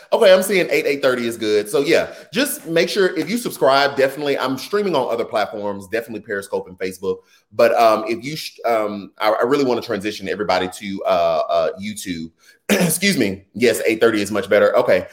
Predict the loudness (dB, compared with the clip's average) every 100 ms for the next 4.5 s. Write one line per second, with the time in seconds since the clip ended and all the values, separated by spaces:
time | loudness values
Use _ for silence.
0 | -10 2 4 4 2 2 0 0 -6 -2
1 | 0 2 2 2 0 0 -2 -2 -4 -4
2 | -4 -6 -6 -8 -8 -4 -4 -4 -12 -4
3 | 0 2 2 0 -10 -10 -4 -2 -2 -4
4 | _ _ 2 4 4